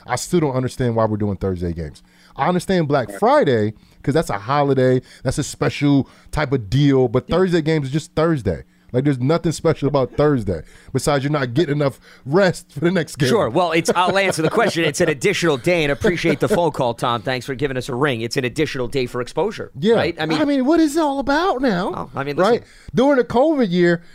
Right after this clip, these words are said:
Speaker 1: remember the games? It was like, "Oh, it's gonna be some cancellations." There wasn't no cancellations. Everything was postponed.
Speaker 2: Correct, yeah.
Speaker 1: All
Speaker 2: Well,
Speaker 1: games got
Speaker 2: and we,
Speaker 1: played that year.
Speaker 2: and we actually had a game on every single day of the week that
Speaker 1: Every
Speaker 2: year.
Speaker 1: single day of the week. I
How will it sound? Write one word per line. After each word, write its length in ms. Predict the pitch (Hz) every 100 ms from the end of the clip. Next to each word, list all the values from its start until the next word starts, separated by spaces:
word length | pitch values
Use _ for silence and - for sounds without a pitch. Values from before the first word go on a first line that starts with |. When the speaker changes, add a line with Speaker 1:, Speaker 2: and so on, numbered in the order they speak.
| -
Speaker 1:
remember 300 | 139 226 285
the 80 | 247
games? 400 | 165 190 220 202
It 40 | 196
was 100 | 170
like, 100 | 139
"Oh, 200 | 175 170
it's 100 | 151
gonna 140 | 160
be 60 | 160
some 180 | 156 127
cancellations." 720 | 170 160 151 175 160 170 127
There 80 | 175
wasn't 260 | 269 202
no 80 | 208
cancellations. 720 | - 185 139 147 156 - 92 - - -
Everything 260 | 208 240 220
was 140 | 185
postponed. 680 | - 220 - 165 165 90 85 - -
Speaker 2:
Correct, 360 | 175 196 147 127
yeah. 240 | 214 131
Speaker 1:
All 140 | - 247
Speaker 2:
Well, 60 | 190
Speaker 1:
games 220 | 208 170
got 100 | 147
Speaker 2:
and 80 | 190
we, 40 |
Speaker 1:
played 160 | 156 110
that 120 | 107
year. 80 | 104
Speaker 2:
and 80 | 190
we 100 | 180
actually 360 | 202 - 190
had 180 | 147 165
a 60 | 143
game 360 | 104 175 185
on 140 | 147 139
every 300 | 156 143 165
single 300 | - 151 143
day 160 | 147 143
of 40 |
the 60 | 135
week 240 | 156 117
that 200 | 160 196
Speaker 1:
Every 220 | 175 180 208
Speaker 2:
year. 40 |
Speaker 1:
single 380 | - 202 190 190
day 200 | 180 185
of 20 |
the 60 | 165
week. 140 |
I 40 | 139